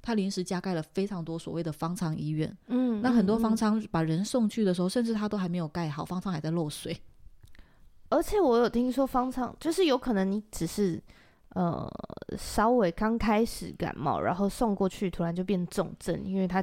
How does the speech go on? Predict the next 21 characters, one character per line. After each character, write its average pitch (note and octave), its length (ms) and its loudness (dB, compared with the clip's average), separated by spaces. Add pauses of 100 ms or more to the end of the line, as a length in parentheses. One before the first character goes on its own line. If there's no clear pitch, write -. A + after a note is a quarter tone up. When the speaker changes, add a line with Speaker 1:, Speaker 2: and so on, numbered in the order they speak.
(120)
Speaker 2:
变 F#3+ 160 0
成 D#3+ 180 -4
一 - 20 -2
个 E3 200 0 (580)
Speaker 1:
集 G3+ 160 -2
体 - 0 -
的 - 0 -
Speaker 2:
细 C4 180 4
菌， F3 380 6
细 D4+ 240 2
菌， D4 160 0
对， E4+ 240 6
培 B3 100 0
养 C4 160 0
皿。 B3 240 0 (200)
Speaker 1:
对， A3+ 260 4 (160)
对， F#3+ 100 -4
没 F3 120 -4
有 F3 100 -8
错。 - 260 -8 (440)
Speaker 2:
啊！ D#4 100 4